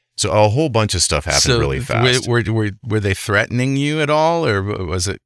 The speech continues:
Speaker 2: 'cause was it a violation of the agreement or?
Speaker 1: It was, but they were very cool about it. It was a violation of terms of use, but it wasn't illegal. And
Speaker 2: Ah.
Speaker 1: 'cause my wife was like,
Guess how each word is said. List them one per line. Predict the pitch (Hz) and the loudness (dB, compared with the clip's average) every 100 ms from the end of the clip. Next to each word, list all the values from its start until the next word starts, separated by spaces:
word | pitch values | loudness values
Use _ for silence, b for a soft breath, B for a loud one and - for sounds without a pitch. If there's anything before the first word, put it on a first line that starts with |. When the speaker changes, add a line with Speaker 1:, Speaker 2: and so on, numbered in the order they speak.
| _ | _
Speaker 2:
'cause | - 90 | -4 -2
was | 104 110 | 0 0
it | 117 | 0
a | |
violation | 107 110 113 117 120 - | 2 2 4 2 2 0
of | 117 | 0
the | 107 | 0
agreement | 92 92 98 110 131 147 - | 0 0 0 2 2 0 -4
or? | 85 80 78 - | -6 -6 -4 -2
Speaker 1:
It | |
was, | 95 85 80 65 57 - - | 0 4 4 2 0 0 0
but | 85 76 | -2 0
they | 90 | 0
were | 87 | 0
very | 82 87 | 2 0
cool | 82 85 71 | 0 -2 -2
about | 62 58 | -2 -6
it. | 53 | -4
It | |
was | 87 | -4
a | |
violation | 82 117 151 147 139 | 0 0 2 0 -2
of | |
terms | 110 113 92 | -2 -2 0
of | 85 | 0
use, | 82 | 0
but | - 73 | 0 -2
it | |
wasn't | 76 80 | 0 0
illegal. | 71 69 67 64 50 - _ _ | -2 -2 -4 -4 -8 -12 _ _
And | 78 76 | -4 0
Speaker 2:
Ah. | 107 120 120 117 95 85 | 2 2 4 2 0 -2
Speaker 1:
'cause | 90 | -4
my | 85 80 | -2 0
wife | 90 80 | 2 0
was | 65 62 | 0 -4
like, | 58 50 - | -4 -8 -12